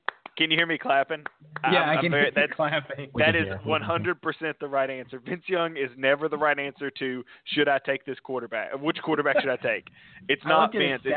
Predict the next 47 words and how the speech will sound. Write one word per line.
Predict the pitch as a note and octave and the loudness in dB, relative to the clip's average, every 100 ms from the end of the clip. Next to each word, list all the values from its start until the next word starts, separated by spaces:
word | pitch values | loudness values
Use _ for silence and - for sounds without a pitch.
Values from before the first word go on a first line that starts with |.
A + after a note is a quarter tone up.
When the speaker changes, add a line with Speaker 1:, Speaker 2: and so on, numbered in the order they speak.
| E3 | 2
Speaker 2:
stats, | |
Speaker 1:
always | C#3 C#3+ C#3+ C3+ B2+ | 4 4 2 -2 -4
Speaker 2:
and, | D3 C#3 - | -6 -10 -10
and | D#3 D3+ D3 _ | -6 -6 -8 _
I | D#3+ | 0
looked | D3+ E3+ | 2 4
at | D#3+ | 2
his | C#3 - | 2 -2
Pro | C3 C3+ | 0 2
Bowl | C#3+ D#3 D3 | 2 4 4
years, | D3 E3+ E3+ - | 2 0 -2 -4
and | C#3+ | -4
he | D#3+ | -2
was | F3+ | 0
one | F3+ | 0
of | F#3 | 0
those | E3 C#3 - | 0 -4 0
players | D3+ D3+ D3 C3+ | 2 2 2 -2
that, | B2+ | -2
like, | B2+ A#2 - - - _ | 0 0 -4 -20 -20 _
you | C3 | -4
know, | |
Peyton | C3 D#3 C#3 C#3 | -2 -2 -2 0
Manning | C3 C3 | 0 0
went | B2 B2+ | -2 -4
to | |
the | C3+ C3+ | -6 -4
Super | D3 | -4
Bowl, | C3+ | -2
and | B2+ | -2
they're | B2 | -2
like, | A#2 C3+ | -6 -4
"Oh, | E3 D#3 | 0 2
we'll | C#3 G3 | 4 2
let | F#3+ C3 B2+ | 0 -4 -4
this | C#3+ D3 - | -6 -6 -6
guy | B2 G#2 G2+ - | -4 -4 -4 -8
fill | G#2 G2 | -8 -6
in." | F#2+ E2+ F2 F2 _ _ _ | -8 -10 -12 -16 _ _ _
Like, | G2+ A2+ | -4 -4
he, | F2 E2 A#2+ C#3 | -6 -8 -2 0
he | C3 C#3 | 2 2
n-, | C3+ C3+ C3+ | 2 -2 -6
was | C3+ B2+ | -8 -6
never | C3 C3 B2+ C3 | -2 0 0 -2
<laughs> | - D3 | 0 0
good | C3+ | 0